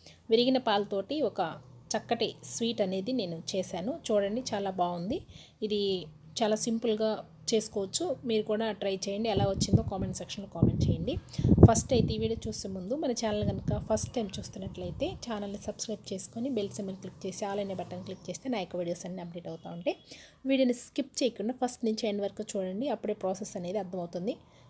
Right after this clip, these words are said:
So, ప్రాసెస్లోకి వెళ్ళిపోదాం. So, పాలైతే ఇరిగినాయి. ఈ ఇరిగిన పాలని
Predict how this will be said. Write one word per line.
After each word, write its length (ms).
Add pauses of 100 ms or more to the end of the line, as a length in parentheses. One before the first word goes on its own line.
(100)
So, 80 (200)
ప్రాసెస్లోకి 520
వెళ్ళిపోదాం. 380 (340)
So, 80 (180)
పాలైతే 500 (120)
ఇరిగినాయి. 500 (140)
ఈ 40 (120)
ఇరిగిన 260 (100)
పాలని 300